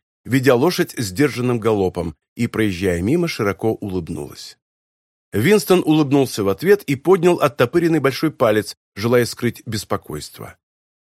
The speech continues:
Громадный карнак фыркал, мотал головой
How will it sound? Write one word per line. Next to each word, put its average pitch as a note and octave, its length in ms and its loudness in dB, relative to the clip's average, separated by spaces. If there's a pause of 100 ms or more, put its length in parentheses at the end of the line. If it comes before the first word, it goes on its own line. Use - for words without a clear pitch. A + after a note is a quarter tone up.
(200)
Громадный D#3+ 640 4
карнак E3 520 2
фыркал, F#3 500 2
мотал C#3+ 400 4
головой A2 580 2